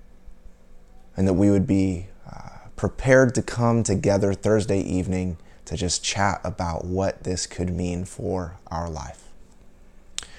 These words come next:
John chapter one, verses six through nine says, "There was a man sent from God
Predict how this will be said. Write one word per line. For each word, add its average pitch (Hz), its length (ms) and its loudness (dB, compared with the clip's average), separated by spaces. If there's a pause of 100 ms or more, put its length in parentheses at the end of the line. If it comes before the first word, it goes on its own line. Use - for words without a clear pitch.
(440)
John 113 380 10
chapter 107 340 4
one, 101 320 6
verses 90 300 2
six - 300 2
through 95 160 2
nine 90 420 0 (960)
says, 95 240 2
"There 110 140 12
was 104 100 6
a 104 60 4
man 117 400 6
sent 127 360 4
from 113 280 2
God 98 400 8